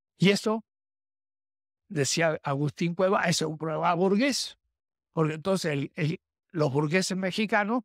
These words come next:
están siendo explotados por los burgueses norteamericanos. Y es un problema burgués. Ah,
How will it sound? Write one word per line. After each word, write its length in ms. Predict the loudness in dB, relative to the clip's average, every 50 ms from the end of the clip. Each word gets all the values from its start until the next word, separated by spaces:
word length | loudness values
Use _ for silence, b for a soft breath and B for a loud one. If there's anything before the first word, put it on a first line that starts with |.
| _ _ _ _ -2
están 300 | -2 0 2 2 0 2
siendo 300 | 2 0 0 0 0 -2
explotados 640 | -2 -2 -2 -4 -2 0 2 2 2 2 0 -2 -4 _ _ _
por 120 | -2 0 2
los 100 | 2 2
burgueses 500 | 2 0 0 0 -2 -2 -2 -2 -4 -4
norteamericanos. 1000 | -2 -2 -4 -2 -2 -4 -2 0 -2 -2 0 0 2 2 2 0 0 -4 -6 -4
Y 100 | 0 2
es 60 | 2
un 120 | 2 2 2
problema 280 | 2 2 2 2 2
burgués. 560 | 2 2 0 0 2 2 0 0 0 -4 -6 -8 _ _ _ _ _ _ _ _ _ _ _ _ _ _ -2
Ah, 200 | 0 0 0